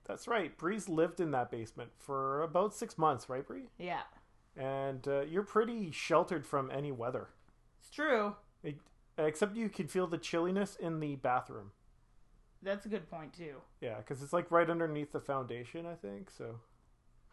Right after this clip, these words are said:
Speaker 1: Anyway, there you go, podcast listeners. The, my spare bathroom in the basement is very cold if you're ever visiting my house.
Speaker 2: It's a struggle.
Speaker 1: <laughs> It's a
Speaker 2: Struggle
Speaker 1: struggle
Speaker 2: to
Speaker 1: to
Speaker 2: poop comfortably.
Speaker 1: Yep. Unless you're one of those people that really likes a cold seat.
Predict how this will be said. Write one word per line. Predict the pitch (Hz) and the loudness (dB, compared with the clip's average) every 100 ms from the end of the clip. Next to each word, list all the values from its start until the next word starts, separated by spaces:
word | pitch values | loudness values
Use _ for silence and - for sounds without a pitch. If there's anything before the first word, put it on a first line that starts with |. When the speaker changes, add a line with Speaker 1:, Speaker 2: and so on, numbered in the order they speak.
| - 156 233 | -20 0 6
Speaker 1:
Anyway, | 247 170 160 202 139 - - | 8 10 8 6 4 -12 -10
there | 180 180 196 | 4 8 8
you | |
go, | 165 185 | 8 6
podcast | 143 143 135 131 143 | 6 2 2 -4 -4
listeners. | 139 196 196 190 | -8 -4 -4 -4
The, | 151 139 143 143 - - - | -6 -6 -8 -18 -20 -20 -4
my | 160 156 | 4 6
spare | 151 - 214 | 6 2 4
bathroom | 190 190 180 165 160 170 - | 6 6 6 2 0 -2 -4
in | 160 | -4
the | 165 | -2
basement | 151 147 156 151 | -2 -2 -4 -4
is | 127 | -4
very | 117 165 165 | 4 4 4
cold | - 139 120 | 4 4 2
if | - - | -4 -6
you're | 131 | -4
ever | 135 131 | -2 -2
visiting | 135 131 135 127 | -4 -4 -6 -6
my | 117 | -10
house. | 101 - - - | -12 -18 -20 -16
Speaker 2:
It's | 185 | -14
a | |
struggle. | - 247 262 226 220 - - | 0 4 6 6 4 -4 -14
Speaker 1:
<laughs> | - - - - | -14 -12 -18 -14
It's | 208 - | -14 -12
a | - | -8
Speaker 2:
Struggle | 190 160 196 | 0 4 6
Speaker 1:
struggle | 202 208 | 8 6
Speaker 2:
to | 254 | 4
Speaker 1:
to | 254 | 0
Speaker 2:
poop | |
comfortably. | - 269 277 233 208 208 196 202 190 | 6 6 6 -2 0 -2 -2 -10 -8
Speaker 1:
Yep. | 131 147 - - - - - - 175 | 0 0 0 -6 -20 -20 -20 0 8
Unless | 196 220 233 | 10 10 8
you're | |
one | 233 233 | 6 8
of | |
those | 233 233 | 8 6
people | 214 208 165 | 2 6 8
that | 151 147 | 8 8
really | 160 185 180 | 2 4 8
likes | 180 170 - | 8 8 4
a | |
cold | - 165 165 | -2 2 2
seat. | 165 160 131 101 | 0 -4 -4 -6